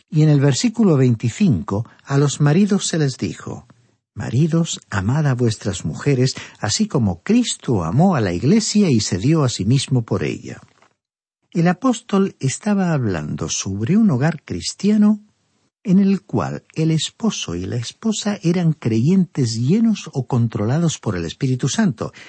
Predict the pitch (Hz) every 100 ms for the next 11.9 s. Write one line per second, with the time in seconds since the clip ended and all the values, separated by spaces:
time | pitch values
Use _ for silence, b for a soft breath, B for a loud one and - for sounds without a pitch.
0 | B B - 160 147 143 151 147 143 254
1 | 233 143 - 147 208 110 - 208 175 -
2 | 170 214 240 220 - 135 117 110 107 123
3 | 196 175 127 156 135 104 95 - 113 135
4 | 233 214 - 165 143 139 - 254 240 170
5 | 143 120 - 220 185 135 - 247 220 -
6 | 151 120 135 151 - 87 73 78 67 -
7 | _ _ _ _ _ _ _ _ - 180
8 | 196 190 - 143 190 175 127 123 160 110
9 | 117 139 110 123 101 87 90 90 160 156
10 | 170 - 147 - 135 143 - 165 143 117
11 | 127 131 92 87 73 - - - -